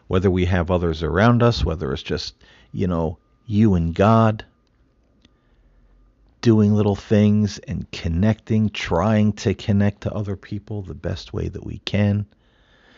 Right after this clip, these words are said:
meditation, prayer, little daily devotional books, oracle cards with little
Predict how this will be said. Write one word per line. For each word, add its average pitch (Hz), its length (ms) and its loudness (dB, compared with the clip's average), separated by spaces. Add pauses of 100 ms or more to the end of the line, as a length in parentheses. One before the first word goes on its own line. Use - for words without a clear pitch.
(200)
meditation, 101 1120 0
prayer, 107 800 2 (1800)
little 101 240 0
daily 101 380 2
devotional 104 680 0
books, 101 480 -2 (1700)
oracle 104 480 2
cards 104 640 2
with 90 120 -4
little 98 380 -2